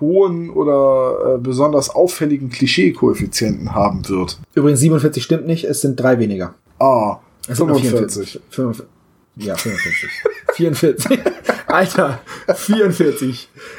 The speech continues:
Speaker 2: Ja.
Speaker 1: Ich kann auch nicht rechnen. So,
Speaker 2: Ja,
Speaker 1: äh,
Speaker 2: nee.
Speaker 1: nächste Folge.
Speaker 2: So, die nächste Folge wäre dann Die brennende Stadt.
Speaker 1: Ja, die hab ich ra-, vorgeschlagen,
Speaker 2: Folge
Speaker 1: weil
Speaker 2: hundertsechsundsechzig.
Speaker 1: eine Stadt,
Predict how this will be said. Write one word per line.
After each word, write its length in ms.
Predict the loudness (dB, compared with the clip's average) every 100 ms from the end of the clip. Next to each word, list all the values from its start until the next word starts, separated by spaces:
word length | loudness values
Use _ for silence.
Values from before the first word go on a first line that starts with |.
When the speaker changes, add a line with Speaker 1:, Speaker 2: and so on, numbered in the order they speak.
| -20 -20 -6
Speaker 2:
Ja. 280 | 0 0 -2 -4
Speaker 1:
Ich 180 | -4 0
kann 180 | 2
auch 140 | 4 2
nicht 200 | -2 -6
rechnen. 380 | -12 -12 -16 -18 -20 -6
So, 140 | 2 4
Speaker 2:
Ja, 240 | 4 4
Speaker 1:
äh, 60 | 2
Speaker 2:
nee. 160 | 2 -2 -12 0
Speaker 1:
nächste 300 | 0 2 -2
Folge. 420 | -6 -8 -10 -16 -20 -20 _ _ -20 _
Speaker 2:
So, 280 | -4 0 0
die 140 | 2
nächste 320 | 2 2 -2 0
Folge 340 | 2 2 2
wäre 220 | 4 4
dann 280 | 2 0 -2
Die 100 | -4
brennende 360 | 0 2 2 0
Stadt. 360 | -2 -4 -2
Speaker 1:
Ja, 100 | -4
die 160 | 2 0
hab 100 | 0
ich 260 | -8 -8 -4
ra-, 160 | -4
vorgeschlagen, 540 | -2 -2 0 -2 -2 2
Speaker 2:
Folge 160 | 2
Speaker 1:
weil 80 | 4
Speaker 2:
hundertsechsundsechzig. 1000 | 4 2 2 -2 -2 -4 -4 -10 -16 -18 -6
Speaker 1:
eine 160 | -4
Stadt, 400 | -2 0 0 0